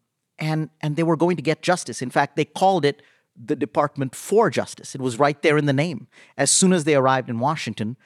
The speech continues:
they were gonna get justice. So they had this, this incredible faith in the American system, a lot, a lot more than, than most Americans, uh, I, I, I think. Um,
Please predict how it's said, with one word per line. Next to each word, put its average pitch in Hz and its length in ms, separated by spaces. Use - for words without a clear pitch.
they 117 140
were 135 100
gonna 123 140
get 123 180
justice. - 340
So - 120
they 202 80
had 233 240
this, - 260
this 180 180
incredible 190 400
faith 165 420
in 135 120
the 120 80
American 120 360
system, 110 380
a 101 40
lot, 120 280
a 120 40
lot 127 280
more 143 180
than, 131 260
than 127 160
most 139 240
Americans, 131 680
uh, 110 300
I, 110 120
I, 120 180
I 117 80
think. 110 320
Um, 117 360